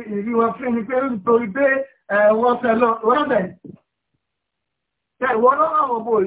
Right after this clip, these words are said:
yọ, kò yan èrè ọmọ sí wọn pé kọ́mọ wá, wọ́n wá nẹgbẹ́ lórí bàbá àti ìyá rẹ̀? Ọkàn ní ṣe ń tán ní ọmọ, kọ́ tán ní ọ̀ṣẹ́, lẹ́yìn tí wọ́n fi tako ti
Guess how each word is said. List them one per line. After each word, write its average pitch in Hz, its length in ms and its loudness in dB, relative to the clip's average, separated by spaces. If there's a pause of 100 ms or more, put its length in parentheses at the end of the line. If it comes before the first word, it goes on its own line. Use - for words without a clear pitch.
yọ, 220 200 2 (340)
kò 208 180 -4
yan 214 280 0
èrè 208 220 4
ọmọ 226 360 2
sí - 160 -16
wọn 226 200 0
pé 262 120 -12
kọ́mọ 233 200 0
wá, 247 140 6 (200)
wọ́n 220 160 -2
wá 247 140 8
nẹgbẹ́ 226 400 0
lórí 247 180 4
bàbá 220 200 2
àti 208 180 -6
ìyá 220 160 -2
rẹ̀? 196 200 -8 (1000)
Ọkàn 233 440 4
ní 226 180 -6
ṣe 240 160 -8
ń 226 180 -4
tán 254 180 0
ní 254 160 -8
ọmọ, 233 380 0
kọ́ 247 220 -4
tán 247 140 0
ní 254 80 -8
ọ̀ṣẹ́, 226 420 2 (280)
lẹ́yìn 247 300 2
tí 240 120 -10
wọ́n 269 180 4
fi 233 80 -4
tako 233 340 0
ti 233 180 -4